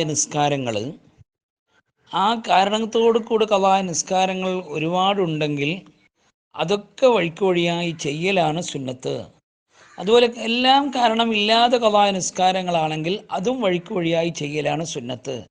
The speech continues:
ഇപ്പൊ സ്-, ളുഹറും അസ്റും മഗ്രിബ് ഇശാ എല്ലാം കാരണമില്ലാതെ ഖളായതാണെങ്കിൽ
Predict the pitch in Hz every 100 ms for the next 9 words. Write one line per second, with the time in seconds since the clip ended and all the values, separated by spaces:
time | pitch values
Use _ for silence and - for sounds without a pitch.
0 | _ _ _ _ _ _ _ _ _ _
1 | 196 180 - 190 190 160 196 202 180 170
2 | - 175 185 202 196 185 175 190 214 220
3 | 190 180 180 - 196 175 139 - _ _
4 | _ _ _ 180 175 208 233 254 254 240
5 | - _ _ 170 185 202 208 202 185 185
6 | 190 185 180 170 165 160 160 147 151 160